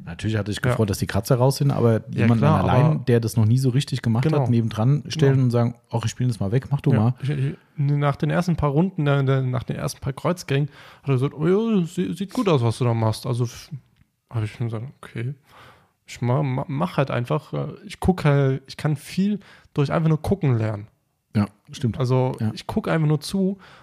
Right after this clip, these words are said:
Speaker 2: Ansonsten hätte ich, bin ich auch ganz ehrlich, nie meinen alten Job ausüben können.
Speaker 1: Mhm, ja.
Speaker 2: Das ist viel durch Gu-, Gucken
Speaker 1: Mhm.
Speaker 2: lernst du.
Speaker 1: Ja.
Speaker 2: Ähm, das kann ich allen da draußen sagen, guckt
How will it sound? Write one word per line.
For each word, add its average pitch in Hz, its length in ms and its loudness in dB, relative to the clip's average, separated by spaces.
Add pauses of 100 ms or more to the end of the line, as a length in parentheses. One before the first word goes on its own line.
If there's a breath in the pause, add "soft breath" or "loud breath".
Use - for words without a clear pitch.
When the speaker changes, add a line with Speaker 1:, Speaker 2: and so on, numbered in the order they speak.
(160 loud breath)
Speaker 2:
Ansonsten 151 400 0
hätte 147 360 -2
ich, 147 100 -6
bin 147 120 -2
ich 135 60 -2
auch 131 120 -2
ganz 143 180 0
ehrlich, 151 320 0
nie 147 140 4
meinen 135 440 2 (180)
alten 135 260 -2
Job 185 180 -4
ausüben 123 380 -2
können. 107 400 2
Speaker 1:
Mhm, 107 60 2
ja. 107 80 4
Speaker 2:
Das 131 200 0
ist 123 100 -4
viel - 220 -2
durch 175 220 0
Gu-, 180 280 0
Gucken 123 340 6
Speaker 1:
Mhm. 165 40 0
Speaker 2:
lernst 202 340 -2
du. 123 140 -8 (240 loud breath)
Speaker 1:
Ja. 117 140 0 (140)
Speaker 2:
Ähm, 127 140 -2
das 123 120 -6
kann 160 180 0
ich 165 120 -4
allen 170 180 0
da 170 80 0
draußen 151 300 -2
sagen, 139 340 0
guckt - 340 -6